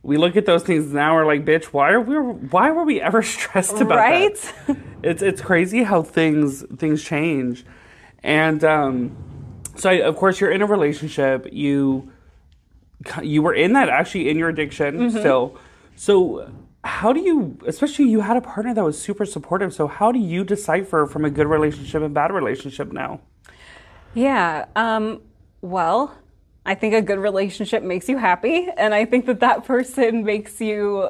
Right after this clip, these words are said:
Speaker 2: better and makes you want to be better. Um, and that's a very simplistic answer, but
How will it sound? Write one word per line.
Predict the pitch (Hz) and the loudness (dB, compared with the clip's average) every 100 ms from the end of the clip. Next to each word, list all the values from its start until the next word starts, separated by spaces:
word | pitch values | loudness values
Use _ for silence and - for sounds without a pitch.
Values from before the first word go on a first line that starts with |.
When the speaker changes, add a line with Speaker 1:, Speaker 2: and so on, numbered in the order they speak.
| - 170 180 | -6 -16 -6
Speaker 2:
better | 180 170 214 247 | -4 0 2 2
and | - 202 | -2 -4
makes | 190 - | -6 -6
you | 196 | -6
want | 175 180 | -6 -8
to | 208 | -10
be | 175 156 | -10 -10
better. | 185 208 220 262 302 - - - - - _ _ | -4 -2 0 0 -2 -10 -20 -20 -20 -20 _ _
Um, | 208 196 165 120 120 - - _ _ _ - | -4 -2 -2 -4 -8 -14 -18 _ _ _ -2
and | 202 185 | -2 2
that's | 196 214 | 0 0
a | |
very | 185 190 185 175 - | 0 0 0 -4 -6
simplistic | - 208 202 208 208 180 - | -4 -4 -2 -2 -2 -8 -8
answer, | 170 202 196 180 165 | -4 -4 -2 -4 -2
but | 175 190 180 175 | -2 0 0 -2